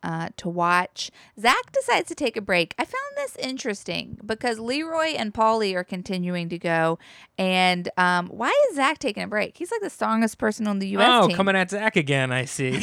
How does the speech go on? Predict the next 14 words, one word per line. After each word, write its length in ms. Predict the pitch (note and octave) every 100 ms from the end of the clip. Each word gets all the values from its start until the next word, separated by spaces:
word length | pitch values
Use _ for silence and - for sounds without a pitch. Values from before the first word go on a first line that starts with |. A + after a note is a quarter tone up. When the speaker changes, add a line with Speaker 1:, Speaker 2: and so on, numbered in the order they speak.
| B3+
Speaker 2:
<laughs> 40 |
Interesting. 880 | F4+ D4+ B3+ A3+ G#3 G#3 F3+ - D#3+ D3
Speaker 1:
<laughs> 460 | C4+ C4 C4 B3+ B3+ B3 A#3+ C4 B3+
They 140 | B3
also 220 | C#4 A4+ A#4
gave 200 | E4 A#3+
us 160 | A3
a 180 | G#3 G3
slow 320 | F3 - G#3 A#3
motion 440 | A#3 A3 C4 F#3+
shot 320 | - F3+ F3
of 160 | F3 F3
Jordan 340 | F3+ F#3+ G3
spitting. 680 | E3+ - - F3 F3 D#3+